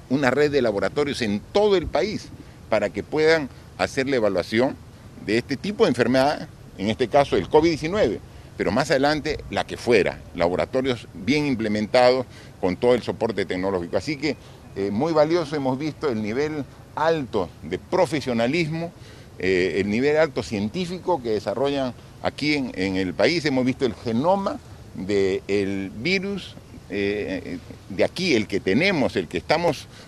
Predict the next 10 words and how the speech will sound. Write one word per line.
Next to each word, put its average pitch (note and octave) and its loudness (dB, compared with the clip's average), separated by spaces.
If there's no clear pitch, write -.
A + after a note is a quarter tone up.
eh, E2 -4
sufriendo, E3 0
eh, F2 -2
en F2+ -2
nuestro F#2 -4
propio E3 0
país, D3 0
y G#2 -2
estamos D3 0
seguros D3 -2